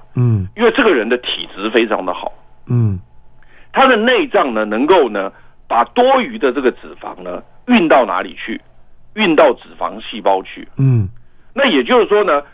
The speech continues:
Speaker 2: 他的身体虽然看起来能量是多的，他有胖的现象，可是他因为身体体质好，他里面的工作人员呢，能够井-，井然有序、有条不紊的把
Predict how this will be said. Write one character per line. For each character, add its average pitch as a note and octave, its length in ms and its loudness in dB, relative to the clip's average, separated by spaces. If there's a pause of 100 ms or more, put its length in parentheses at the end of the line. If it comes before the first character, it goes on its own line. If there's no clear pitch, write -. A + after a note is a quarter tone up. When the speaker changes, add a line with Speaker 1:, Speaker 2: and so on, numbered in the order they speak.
(200)
Speaker 2:
他 A3 180 2
的 G#3 100 2 (140)
身 B3 180 0
体 A2+ 160 -8
虽 D3+ 160 0
然 C3 140 0
看 C3 180 0
起 G2 60 -12
来 F#2+ 80 -4
能 F#2+ 220 -6
量 C3 180 0
是 B2 140 -10
多 A#2+ 240 0
的， G#2+ 120 -4
他 A#2 300 0
有 F2 220 -14
胖 A2+ 200 -2
的 F2 120 -12
现 G2 260 -4
象， - 140 0 (340)
可 D3 160 -2
是 A3+ 60 0
他 A#3 160 4
因 A3+ 80 0
为 F#3+ 160 0
身 G#3 120 0
体 C3 140 -8
体 - 260 -12
质 A2+ 120 -2
好， - 120 0 (220)
他 B3+ 160 2
里 E3 180 -2
面 G#3 160 4
的 E3 80 0
工 G#3+ 300 -2
作 F3+ 200 4
人 G#2 220 -8
员 G#2 220 -2
呢， G#2+ 140 -4 (160)
能 D#3+ 160 0
够 B3+ 200 4 (520)
井-， A2 520 -2 (300)
井 C3+ 240 4
然 C3+ 300 4
有 - 240 2
序、 - 280 0 (600)
有 D#3 260 4
条 B3 320 2
不 F#3 140 -2
紊 C#4 280 2
的 - 160 -8 (680)
把 - 180 2